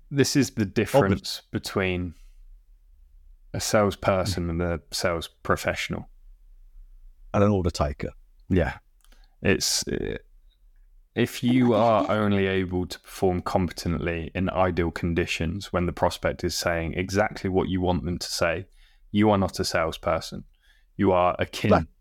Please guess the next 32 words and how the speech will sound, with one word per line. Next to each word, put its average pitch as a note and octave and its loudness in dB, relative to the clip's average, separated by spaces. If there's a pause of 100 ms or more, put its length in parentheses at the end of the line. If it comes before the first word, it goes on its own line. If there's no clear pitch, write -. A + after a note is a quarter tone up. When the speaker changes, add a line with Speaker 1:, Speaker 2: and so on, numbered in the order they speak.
(200)
Speaker 1:
to - 2
a F2 2
robot F2 -2 (500)
just - -2
repeating F#2 -2
words F2 2
that E2 -2
they F2+ 2
have E2+ -2
been E2+ -2
programmed E2 0
to - -8
say. E2+ -4 (2500)
This G#2+ 2
is F#2 -2
why E2+ 4
it's A#3+ 0
Speaker 2:
Yeah, B3 6
Speaker 1:
so A#3 8
Speaker 2:
it's - 2
Speaker 1:
important F#2 -2
to - -6
study F#2 0
sales, E2 -4
no F#2 0
matter G#2 0
if - -2
you G2 2
are F#2 4
a - -4
full-time F2 -2
salesperson A#2+ -4